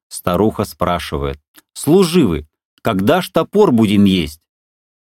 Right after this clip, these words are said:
«Да вишь, он не уварился», — отвечал солдат.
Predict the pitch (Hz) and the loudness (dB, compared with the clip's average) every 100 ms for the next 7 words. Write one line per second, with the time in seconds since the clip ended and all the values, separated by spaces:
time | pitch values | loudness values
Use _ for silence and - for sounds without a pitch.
0 | - 87 123 139 175 160 - - 143 147 | -8 0 0 2 0 -2 -4 0 4 4
1 | 143 147 147 143 147 139 151 156 135 123 | 6 6 4 4 2 2 2 2 0 -2
2 | 101 104 113 - 101 90 98 92 87 73 | 0 -2 -4 -2 -2 0 -2 0 -2 -4